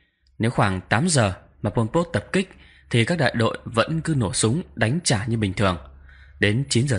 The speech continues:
tối, đại đội một và hai bí mật bỏ chốt, luồn sâu theo kế hoạch. Gần bảy giờ tối, cả hai đồng chí cấp phó của tiểu đoàn cùng hai đồng chí Nguyễn Đăng Ngân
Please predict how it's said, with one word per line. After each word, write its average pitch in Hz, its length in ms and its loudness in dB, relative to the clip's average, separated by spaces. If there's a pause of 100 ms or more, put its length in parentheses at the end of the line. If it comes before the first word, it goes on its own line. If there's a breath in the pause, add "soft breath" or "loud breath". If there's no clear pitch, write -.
tối, 110 240 0 (440)
đại 101 100 2
đội - 140 -2
một 110 280 0
và 101 140 -2
hai 113 360 0 (100)
bí 123 160 2
mật 196 240 -2
bỏ 101 240 -2
chốt, 196 160 -2 (440 loud breath)
luồn 120 280 2
sâu 156 240 2
theo 147 140 -4
kế 170 100 -2
hoạch. 139 260 0 (540)
Gần 104 360 2
bảy 104 140 0
giờ 98 240 -2
tối, 117 220 2 (460 loud breath)
cả 101 80 4
hai 117 160 2
đồng 101 180 -2
chí 110 200 -2
cấp 180 300 -4
phó 127 180 0
của - 120 -4
tiểu 95 160 -6
đoàn 95 260 0 (500 loud breath)
cùng 131 220 2
hai 165 120 2
đồng 123 200 0
chí 156 420 0
Nguyễn 139 240 -4
Đăng 143 200 0
Ngân 151 200 2